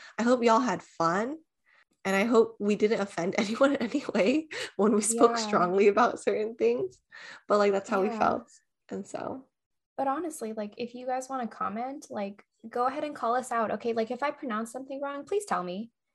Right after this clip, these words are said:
Speaker 2: Educate me respectfully, kindly. But
Speaker 1: Yeah.
Speaker 2: feel free to engage with us in the
Speaker 1: Yes,
Speaker 2: comments and let us
Speaker 1: please.
Speaker 2: know what we did correctly or terribly, terribly wrong. Please let us
Speaker 1: Yes.
Speaker 2: know. <laughs>
Speaker 1: And,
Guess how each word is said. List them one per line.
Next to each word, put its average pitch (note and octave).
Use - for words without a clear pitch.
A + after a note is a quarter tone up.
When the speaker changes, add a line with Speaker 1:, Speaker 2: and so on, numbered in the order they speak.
Speaker 2:
Educate A#3
me B3
respectfully, G#3
kindly. F#3
But C4+
Speaker 1:
Yeah. F#3
Speaker 2:
feel G#3
free A3
to C4
engage A#3
with F#3
us -
in G3+
the G3+
Speaker 1:
Yes, G3+
Speaker 2:
comments G3+
and F#3
let F#3+
us F#3+
Speaker 1:
please. -
Speaker 2:
know F#3
what G3+
we G3+
did G3+
correctly C4
or G#3
terribly, G#3
terribly E3+
wrong. -
Please G#3+
let A3+
us F#3
Speaker 1:
Yes. F#3
Speaker 2:
know. -
<laughs> -
Speaker 1:
And, A3+